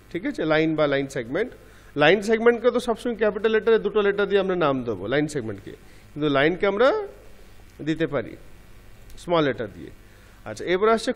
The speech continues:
collinear points। What are collinear points? If three or more points lie on the same line, they are called collinear points। যদি তিনটে বা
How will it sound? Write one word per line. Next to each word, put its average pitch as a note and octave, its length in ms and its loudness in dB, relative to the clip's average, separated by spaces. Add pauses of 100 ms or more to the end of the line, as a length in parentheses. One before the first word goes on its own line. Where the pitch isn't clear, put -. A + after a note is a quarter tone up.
collinear A#3+ 500 6
points। G#2+ 300 -4
What F3+ 160 2
are G#3+ 120 -2
collinear A3+ 360 4 (100)
points? C4+ 300 2 (500)
If A3 80 -2 (180)
three A3+ 220 -2 (100)
or C4 80 8 (140)
more A3+ 160 8 (120)
points A#3 220 4 (120)
lie G3 160 6
on G#3 120 0
the G#3+ 60 0 (100)
same D4 180 4 (100)
line, G#2+ 220 -2 (320)
they D3+ 140 4
are D3+ 140 0
called A3+ 220 4
collinear B2+ 440 0
points। - 220 -16 (580)
যদি F3 260 2 (580)
তিনটে A3 460 -2
বা C#4 80 6